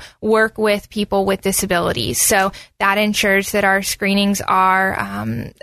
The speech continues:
the highest quality of care that an individual could receive. And we are always looking for medical professionals to volunteer with us, including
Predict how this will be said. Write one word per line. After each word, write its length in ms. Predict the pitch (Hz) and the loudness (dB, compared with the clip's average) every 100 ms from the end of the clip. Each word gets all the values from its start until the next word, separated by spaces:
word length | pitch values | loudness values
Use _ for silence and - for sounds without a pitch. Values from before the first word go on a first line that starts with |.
| - - - | -8 -6 -2
the 140 | 220 | 0
highest 540 | 214 - 214 220 220 - | 2 2 2 2 0 -2
quality 500 | - 190 202 202 190 | 0 2 2 0 -2
of 120 | - | -4
care 460 | - 190 196 233 | -2 2 4 4
that 200 | 285 220 | 2 0
an 100 | 208 | 0
individual 600 | 196 196 196 196 196 208 208 | 0 0 0 0 0 0 0
could 160 | 220 | 0
receive. 600 | 202 202 - 202 220 277 - _ _ | 0 0 0 0 0 -2 -6 _ _
And 120 | 214 226 | -2 2
we 140 | 240 | 4
are 120 | 220 | 2
always 520 | - 208 214 233 233 208 | 2 2 4 2 2 0
looking 320 | 202 202 202 | -2 0 0
for 300 | - 196 196 | 0 0 2
medical 460 | 190 180 190 196 | 2 0 0 -2
professionals 840 | 190 208 - 185 - 214 196 196 - | -2 -4 -4 -2 -2 0 0 0 -2
to 120 | 202 | -2
volunteer 560 | 190 175 185 - 180 | 0 0 0 -2 -2
with 220 | 185 185 185 | 0 0 0
us, 240 | 185 - | -2 -2
including 600 | 190 - 202 196 190 190 | -4 -4 -2 0 0 -2